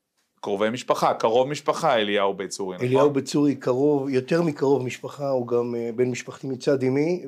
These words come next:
Speaker 2: ותוך כדי תהליך התחקיר על הספר, אתה יודע, חוקרים כדי לבסס, כי זה קומיקס היסטורי ראשון מסוגו, אה, בתקופת המנדט, אני מגלה שבעצם אני שואל את עצמי, "מה הקשר שלי לאליהו בית צורי בכל זאת?"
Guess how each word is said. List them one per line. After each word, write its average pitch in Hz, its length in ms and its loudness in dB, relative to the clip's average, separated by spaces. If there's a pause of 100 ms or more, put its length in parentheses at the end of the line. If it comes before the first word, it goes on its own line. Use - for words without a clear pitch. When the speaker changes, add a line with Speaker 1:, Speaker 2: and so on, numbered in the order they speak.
Speaker 2:
ותוך 117 800 -2
כדי 160 220 0
תהליך 156 340 -4
התחקיר 147 440 -4
על 131 60 2
הספר, 135 480 -6 (840)
אתה 147 60 -4
יודע, 139 240 4
חוקרים 180 500 0
כדי 139 240 2
לבסס, 135 360 -2
כי 135 120 -8
זה 123 120 -4
קומיקס 151 320 -2
היסטורי 160 380 0
ראשון 143 480 2 (140)
מסוגו, 143 720 2 (140)
אה, 135 80 -4
בתקופת 135 420 -8
המנדט, 135 480 -2 (680)
אני 151 180 2
מגלה 151 360 4
שבעצם 170 520 -2
אני 147 80 -4
שואל 170 180 -4
את 175 80 -8
עצמי, 180 220 -8
"מה 185 120 -4
הקשר 190 340 -8
שלי 170 260 -12
לאליהו 165 260 -8
בית 143 120 -10
צורי 147 260 -10
בכל 131 300 -10
זאת?" 113 300 -20